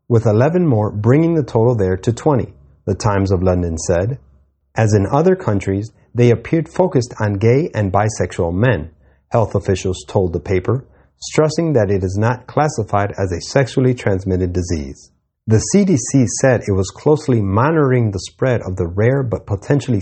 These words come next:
serious viral illness that starts with flu-like symptoms and causes a widespread rash,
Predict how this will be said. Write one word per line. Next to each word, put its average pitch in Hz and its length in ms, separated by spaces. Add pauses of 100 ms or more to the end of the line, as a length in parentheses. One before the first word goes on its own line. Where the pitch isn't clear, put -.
(160)
serious 151 380
viral 110 440
illness 123 420 (380)
that 107 160
starts 131 420
with 98 160
flu-like 147 500
symptoms 98 560
and 107 160
causes 104 500
a 90 80
widespread 107 680
rash, 98 440